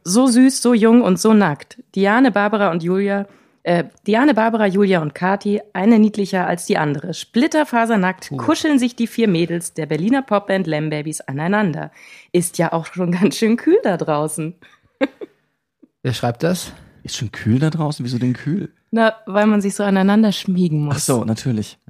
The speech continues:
Speaker 1: Ja.
Speaker 3: Mhm.
Speaker 1: Also das entlarvt ja schon ganz viele Bilder, die dieser, ähm, Mensch,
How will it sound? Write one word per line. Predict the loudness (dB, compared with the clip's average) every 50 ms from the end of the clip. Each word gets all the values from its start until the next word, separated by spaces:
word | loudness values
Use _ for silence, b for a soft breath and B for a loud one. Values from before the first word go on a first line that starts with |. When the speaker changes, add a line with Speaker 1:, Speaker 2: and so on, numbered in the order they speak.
| -12 -8
Speaker 1:
Ja. | -8 -8 -8 -10 -14 -14 _
Speaker 3:
Mhm. | -8 -4
Speaker 1:
Also | -4 -2 0 2
das | 0 0 0
entlarvt | -2 -4 -2 0 2 4 4 4 2 0 0 0 2
ja | 2 2
schon | 4 4 4 4
ganz | 4 2 0 0 0 -4 -4
viele | -2 -2 -2 -2 -2
Bilder, | -4 -4 -4 -2 0 0 2 2 2 0 0 -2
die | -6 -6 -4
dieser, | -4 -6 -4 -4 -4 -4 -4 -4 -6 -10 -12 -12
ähm, | -10 -8 -6 -6 -6 -6 -6 -8 -10 -14 _ -6
Mensch, | -2 0 0 0 -2 -4 -8 -14 -16 -18